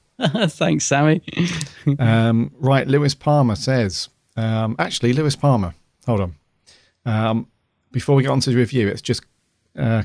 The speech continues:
Speaker 2: kickstarted a thing I have to remember. Last week we said about something to do with David Tennant and his crawl back to the tardis, and the Ood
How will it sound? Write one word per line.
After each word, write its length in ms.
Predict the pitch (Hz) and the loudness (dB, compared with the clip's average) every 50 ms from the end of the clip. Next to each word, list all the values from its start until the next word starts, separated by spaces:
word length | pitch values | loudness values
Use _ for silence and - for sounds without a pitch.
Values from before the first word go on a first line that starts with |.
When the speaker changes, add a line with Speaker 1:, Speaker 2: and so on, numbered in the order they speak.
| - _ - | -4 _ -6
Speaker 2:
kickstarted 540 | - - - - - 123 113 - - 110 | -6 -4 -4 -4 -4 -2 -2 0 0 -2
a 180 | 104 104 104 95 - - - _ _ _ _ _ _ | 0 0 -2 -2 -4 -8 -20 _ _ _ _ _ _
thing 160 | - 117 107 | -2 0 0
I 40 | 107 | 0
have 100 | 104 101 - | 0 -2 -2
to 80 | - | -2
remember. 340 | 104 104 110 104 95 92 90 - - - - - _ _ _ - | 0 0 2 0 0 -4 -6 -10 -16 -20 -20 -20 _ _ _ -20
Last 460 | - - - 135 165 185 175 143 - | -12 -4 0 2 2 2 2 0 0
week 200 | 160 139 - - | 0 0 0 0
we 120 | 135 139 123 | 0 0 0
said 240 | - - 151 135 113 | 2 2 2 2 2
about 440 | 107 - - 120 107 95 92 - _ _ _ | 0 0 0 0 0 0 -2 -4 _ _ _
something 540 | - - - 123 113 98 - 107 98 98 95 | -6 0 0 0 0 0 -2 -4 -4 -4 -6
to 120 | - - | -6 -6
do 280 | 98 - 110 104 104 98 | -2 0 0 2 2 0
with 360 | 101 101 104 95 - - - _ _ _ _ _ _ _ _ _ _ _ _ _ _ _ _ _ _ _ | 0 -2 -4 -4 -6 -10 -20 _ _ _ _ _ _ _ _ _ _ _ _ _ _ _ _ _ _ _
David 380 | - 123 120 120 107 120 104 - | 0 2 2 4 2 0 0 0
Tennant 340 | - 135 123 110 104 - | 0 2 2 2 0 -2
and 80 | 117 110 | -2 -4
his 140 | 107 95 - | -4 -4 -6
crawl 400 | - - - 120 117 113 107 101 | -6 -2 0 0 2 2 0 0
back 240 | 110 104 101 - - | 0 -2 -4 -4 -6
to 100 | - 113 | -6 -6
the 140 | 101 101 | -6 -4
tardis, 500 | - - 117 107 101 95 98 85 - - | -2 0 0 0 0 0 -2 -6 -6 -4
and 100 | 104 98 | -4 -2
the 120 | 98 117 - - | -2 -2 0 2
Ood 360 | 120 113 107 98 92 - | 2 2 2 0 -2 -4